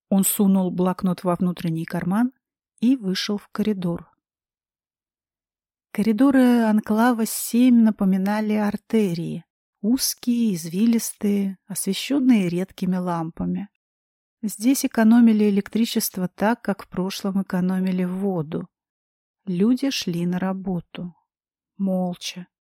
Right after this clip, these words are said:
В анклаве не принято было болтать по утрам. Энергия на разговоры тоже требовала калорий. Алексей кивал знакомым. Вот Павел из сантехнического сектора.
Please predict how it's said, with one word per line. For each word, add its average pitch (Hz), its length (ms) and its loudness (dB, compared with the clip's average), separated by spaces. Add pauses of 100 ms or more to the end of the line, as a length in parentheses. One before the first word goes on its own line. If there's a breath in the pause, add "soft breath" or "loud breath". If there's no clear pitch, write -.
(480)
В 190 80 -2
анклаве 233 420 6
не 233 120 10
принято 220 460 2
было 170 240 -2
болтать 175 580 -2
по 196 120 -4
утрам. 190 440 -2 (360)
Энергия 202 480 4
на 196 120 2
разговоры 196 540 0
тоже 233 400 -2
требовала 170 560 -4
калорий. 180 680 -2 (580)
Алексей 202 420 -2
кивал 196 520 -2
знакомым. 170 840 -6 (920)
Вот 240 320 0
Павел 175 440 0
из 185 80 -6
сантехнического 180 920 -4
сектора. 180 640 -4